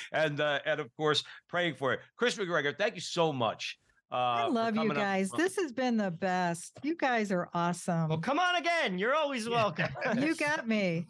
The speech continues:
Speaker 2: You got me.
Speaker 3: You're
Speaker 2: To be
Speaker 3: always
Speaker 2: in your
Speaker 3: welcome.
Speaker 2: boat would be great.
Speaker 1: Absolutely. So, uh, so thank you again, Chris McGregor, for joining us here at the Front Line with Joe and Joe. And we would encourage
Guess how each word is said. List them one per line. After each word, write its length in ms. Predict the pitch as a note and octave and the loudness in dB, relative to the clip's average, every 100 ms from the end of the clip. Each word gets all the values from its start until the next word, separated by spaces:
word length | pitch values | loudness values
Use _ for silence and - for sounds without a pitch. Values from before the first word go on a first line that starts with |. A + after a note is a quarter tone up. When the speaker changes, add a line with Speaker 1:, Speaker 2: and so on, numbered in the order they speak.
| - | -2
Speaker 2:
You 120 | A#3 | -2
got 260 | A#3+ B3 B3+ | 0 0 0
me. 60 | G#3 | 0
Speaker 3:
You're 60 | |
Speaker 2:
To 40 | A3 | 0
be 20 | |
Speaker 3:
always 240 | C#4 B3 C4 | 0 0 0
Speaker 2:
in 60 | B3+ | 2
your 140 | B3 | 0
Speaker 3:
welcome. 100 | A3 A#3 | 0 0
Speaker 2:
boat 200 | B3 C#4 | 0 0
would 120 | A#3 A3+ | -2 -2
be 140 | A#3 | -2
great. 520 | A3+ A#3 A3 F3 - - - _ _ _ - | 0 0 2 0 -4 -12 -12 _ _ _ 0
Speaker 1:
Absolutely. 640 | A#2+ G#2+ A2+ A#2 A2+ G#2 | 0 2 0 2 2 0
So, 320 | F#2 A2 G#2+ G#2+ | -4 -2 0 2
uh, 240 | G#2 G2+ | 2 0
so 220 | - G#2 | 0 -4
thank 280 | F2+ C#3 C#3+ | 0 -2 0
you 120 | C#3+ | -2
again, 240 | B2 B2 A#2+ | 0 0 0
Chris 180 | B2+ A#2 | -2 -2
McGregor, 360 | G#2+ G#2 G#2+ G#2 | 2 4 4 0
for 80 | |
joining 300 | F#2 B2+ B2+ | 0 2 2
us 100 | A#2+ | 0
here 80 | A#2+ | -2
at 60 | A2 | -2
the 60 | |
Front 220 | - A#2+ G#2+ | 0 0 2
Line 160 | A2 | 0
with 120 | G#2+ | 0
Joe 180 | A2 A2 | 0 0
and 80 | G#2+ | 2
Joe. 160 | C3 B2 | 0 2
And 80 | |
we 80 | A2+ | 2
would 200 | G#2 G#2+ | 0 -2
encourage 680 | A2 G2 - D3+ C3 A2+ | -2 -4 0 0 2 0